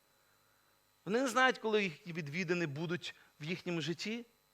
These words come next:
Але тоді, коли Господь якимось чином через якісь обставини торкнеться і дасть їм слово, дасть їм, можливо,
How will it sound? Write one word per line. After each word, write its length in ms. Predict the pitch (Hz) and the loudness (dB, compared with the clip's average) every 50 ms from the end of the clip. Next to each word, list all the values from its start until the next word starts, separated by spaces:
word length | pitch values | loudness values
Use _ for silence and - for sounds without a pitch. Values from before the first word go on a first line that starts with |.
| _ _ _ _ _ _ _ _ _ _ _ _ _ _ _ _ - - | _ _ _ _ _ _ _ _ _ _ _ _ _ _ _ _ 6 12
Але 220 | - 247 269 277 | 12 12 12 12
тоді, 280 | 262 285 285 226 320 311 | 10 10 8 8 8 6
коли 240 | - 294 311 311 | 8 8 8 8
Господь 580 | 277 254 294 - - - - 285 302 311 302 - | 8 8 6 4 2 2 6 10 10 10 8 6
якимось 540 | 294 254 269 - - 285 320 320 330 311 - | 4 4 4 6 8 6 8 8 8 6 4
чином 400 | - - - 311 320 302 302 247 | 4 2 4 4 6 6 4 2
через 300 | - 269 269 277 233 233 | 2 2 2 2 2 2
якісь 360 | 277 - - 285 302 - - | 0 2 2 0 0 2 0
обставини 680 | 247 208 - - - 277 294 294 277 277 269 269 262 226 - - - - - _ | -2 -2 2 8 12 12 12 12 12 10 8 8 6 6 2 -8 -18 -20 -10 _
торкнеться 640 | - 294 285 277 277 - 269 294 302 302 - - 269 | 8 8 8 8 8 8 10 10 10 10 10 6 4
і 80 | 262 233 | 4 6
дасть 380 | 180 240 262 277 277 - - | 10 12 12 12 12 10 6
їм 160 | 254 277 277 247 | 2 2 2 2
слово, 460 | - 240 269 294 294 277 240 208 196 | 0 6 10 12 12 12 12 12 10
дасть 300 | 165 226 269 262 - - | 10 10 10 10 8 6
їм, 80 | 285 | 2
можливо, 480 | 277 - 139 233 190 190 185 285 277 226 | 4 4 6 6 6 8 10 8 8 6